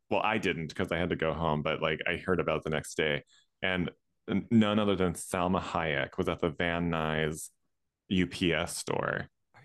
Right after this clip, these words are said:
Speaker 2: you serious? She takes her own mail?
Speaker 1: Right?
Speaker 2: Wait, I kinda live for that, actually.
Speaker 1: Which is crazy.
Speaker 2: John, she's married to, like, a literal billionaire.
Speaker 1: I know.
Speaker 2: She doesn't have to do anything for herself. <laughs>
Speaker 1: I know. And she was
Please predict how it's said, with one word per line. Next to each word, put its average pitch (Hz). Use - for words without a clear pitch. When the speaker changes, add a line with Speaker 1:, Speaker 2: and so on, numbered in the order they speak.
Speaker 2:
you -
serious? -
She -
takes -
her -
own 98
mail? 85
Speaker 1:
Right? 233
Speaker 2:
Wait, 143
I 143
kinda 143
live 87
for 85
that, 76
actually. 78
Speaker 1:
Which 151
is 160
crazy. 180
Speaker 2:
John, 151
she's 160
married 113
to, 104
like, 92
a 98
literal 80
billionaire. 69
Speaker 1:
I 131
know. 131
Speaker 2:
She -
doesn't 156
have 139
to 131
do 117
anything 92
for 82
herself. 92
<laughs> -
Speaker 1:
I 330
know. 339
And 160
she 196
was 196